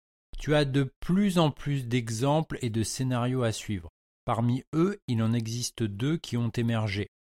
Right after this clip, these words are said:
En premier, la méthode en escalier et en second, l'apprentissage. Première approche pour se faire un réseau d'entrepreneurs, la méthode en escalier. Auparavant,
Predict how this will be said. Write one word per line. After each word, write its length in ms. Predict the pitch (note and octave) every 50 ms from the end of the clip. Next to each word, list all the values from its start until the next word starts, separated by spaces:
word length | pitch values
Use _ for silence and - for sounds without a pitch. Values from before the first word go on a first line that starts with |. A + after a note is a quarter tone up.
| _ _ -
En 100 | A2+ A2
premier, 580 | - - - E3 D#3+ F3 F3 F3+ F3 E3 - _ _ -
la 180 | G#2+ G#2+ G#2+
méthode 540 | A2 B2 C3 - - - B2+ A#2+ A#2+ A2+ - -
en 220 | - A2 G#2+ G#2+ A2
escalier 760 | B2 A#2 - - - A2 G#2+ G#2 G#2 A2 B2 C#3 D#3+ G3+ - _ _ _ _ _ -
et 140 | D3 C#3+ C3+
en 100 | B2+ A#2+
second, 560 | - - - A#2+ G#2+ G2+ A2+ A2+ B2+ C#3+ D3 - _ _
l'apprentissage. 1000 | - A2 A#2+ C3 B2+ - - C3 B2 - - G2+ - - F2+ D#2+ D2+ - - - _ _ _ -
Première 600 | - - G#3 G3+ G3 F#3 F3 E3 C#3+ C3 - - -
approche 560 | D3 C3+ - - - - D3 E3 E3+ - -
pour 220 | - - A#2 -
se 160 | - - B2 A2+
faire 380 | - - B2+ A#2+ A#2 G#2+ - -
un 200 | A#2 G#2+ G#2+ G#2+
réseau 640 | G2 F#2 G#2 B2+ D#3 D3 C3 B2 C3+ B2+ A#2+ A2 - _ _ A2
d'entrepreneurs, 960 | G2 C3+ D3 D#3 - - C3+ A2 - - A#2 A2+ G#2+ G#2 A2 A#2 C3 C#3 C3 - _ _ _ _ -
la 180 | G2 F#2+ F#2
méthode 600 | F#2 G#2+ C3 C#3+ C3 - - C#3 C#3+ D3 C#3 B2 - -
en 120 | A2 G#2
escalier. 580 | A2+ A#2+ - - - - A2 G#2+ G2+ F#2+ F2 - _ _ _ _
Auparavant, 680 | B2+ A2 - C3 B2+ C3 C#3 C#3+ C3+ E3 F3+ G3 G3+